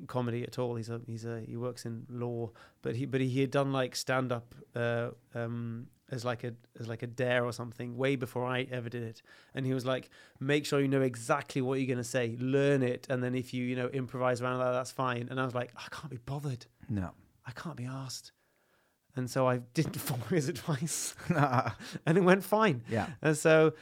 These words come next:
Speaker 1: so, you know, if you, if you wanna learn it, if that makes you happy, if you think that's your way of doing it, learn it off by heart. If you wanna write bullet points and just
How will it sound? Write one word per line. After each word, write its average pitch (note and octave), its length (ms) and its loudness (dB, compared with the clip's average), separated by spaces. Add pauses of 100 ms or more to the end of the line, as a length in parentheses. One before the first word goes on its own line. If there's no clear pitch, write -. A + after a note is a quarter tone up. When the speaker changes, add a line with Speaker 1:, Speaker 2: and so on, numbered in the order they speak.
(160)
Speaker 1:
so, - 140 2
you E3+ 100 6
know, D3+ 140 8
if D3 200 4
you, F3+ 120 4
if E3 160 2
you F3+ 80 4
wanna F#3+ 160 6
learn F#3+ 240 10
it, F#3+ 100 2
if C#3+ 100 0
that D#3+ 120 8
makes E3+ 200 2
you D#3+ 100 2
happy, D#3 420 2
if D3 160 2
you D3 100 2
think D3+ 200 -2
that's C#3+ 280 -2
your C3+ 140 2
way C#3 120 6
of C3 80 2
doing C3+ 240 2
it, C#3 140 0
learn B2+ 220 4
it - 20 0
off B2 160 -4
by B2+ 140 2
heart. B2 280 2
If C3 160 -4
you D3 80 2
wanna C#3 340 2
write B2+ 320 0
bullet B2+ 260 0
points B2+ 420 -2
and B2+ 140 -2
just A#2+ 260 -4